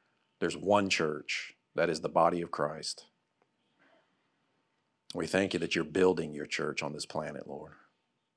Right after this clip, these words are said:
We want to participate in that. We don't want to minimize. We want to be those loving components that reflect your will and your heart toward people.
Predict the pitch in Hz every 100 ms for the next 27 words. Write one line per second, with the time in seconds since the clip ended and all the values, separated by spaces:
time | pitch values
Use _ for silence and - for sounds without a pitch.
0 | _ - 87 87 85 - 101 - - 78
1 | 71 71 71 76 - 78 85 82 82 80
2 | 80 71 73 73 76 - _ _ _ _
3 | _ _ _ _ _ _ _ - 90 85
4 | 87 87 82 80 82 92 98 98 95 -
5 | 82 - 87 80 - - - - _ _
6 | _ _ _ _ _ 92 90 82 - 92
7 | 90 78 - - 92 90 90 82 87 80
8 | 78 78 78 - 87 82 - 92 71 -
9 | 71 - 65 -